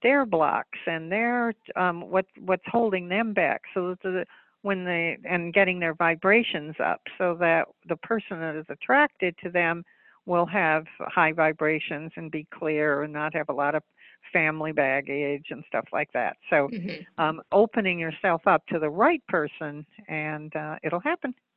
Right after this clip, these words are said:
Speaker 2: Mm-hmm. Yeah. And, um,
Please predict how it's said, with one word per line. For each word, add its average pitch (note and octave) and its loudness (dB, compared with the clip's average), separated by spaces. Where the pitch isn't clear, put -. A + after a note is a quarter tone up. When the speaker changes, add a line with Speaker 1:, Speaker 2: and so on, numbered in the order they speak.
Speaker 2:
Mm-hmm. F3+ -8
Yeah. F3+ 0
And, G3 4
um, F#3 0